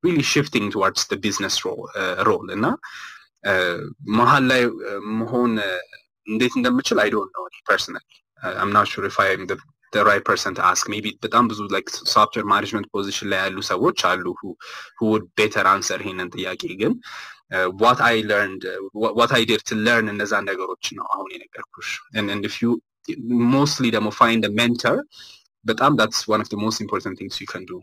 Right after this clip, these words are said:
ጎበዝ የምትይውን ሰው እንደ ሜንተርሽ አድርገሽ ከነሱ ያን ነገር መቅሰም የምትችይበትን መንገድ ማመቻቸት ከቻልሽ ደግሞ that would be በጣም amazing።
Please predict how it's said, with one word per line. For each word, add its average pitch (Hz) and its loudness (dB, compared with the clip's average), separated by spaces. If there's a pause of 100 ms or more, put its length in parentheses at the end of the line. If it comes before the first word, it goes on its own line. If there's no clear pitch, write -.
(180)
ጎበዝ 127 4
የምትይውን 104 -4 (100)
ሰው 127 2 (200)
እንደ 104 -2
ሜንተርሽ 101 -2
አድርገሽ 98 2 (500)
ከነሱ 104 0 (120)
ያን 104 2
ነገር 92 -2 (200)
መቅሰም 95 -4
የምትችይበትን 98 -4
መንገድ 101 -2
ማመቻቸት 104 0
ከቻልሽ - -2
ደግሞ 120 0
that 131 2
would 123 0
be 104 -2
በጣም 113 2
amazing። 92 -8